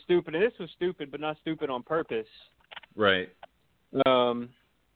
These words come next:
Speaker 1: I had
Speaker 2: Well,
Speaker 1: mentioned, you know, my humidity issue, so I use, like, a pump sprayer a lot.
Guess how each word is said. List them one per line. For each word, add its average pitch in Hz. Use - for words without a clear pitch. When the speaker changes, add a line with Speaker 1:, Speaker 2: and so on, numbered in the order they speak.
Speaker 1:
I 139
had 160
Speaker 2:
Well, 208
Speaker 1:
mentioned, 180
you 156
know, 156
my 156
humidity 147
issue, 131
so 147
I 151
use, 147
like, 127
a -
pump 143
sprayer 120
a 117
lot. 120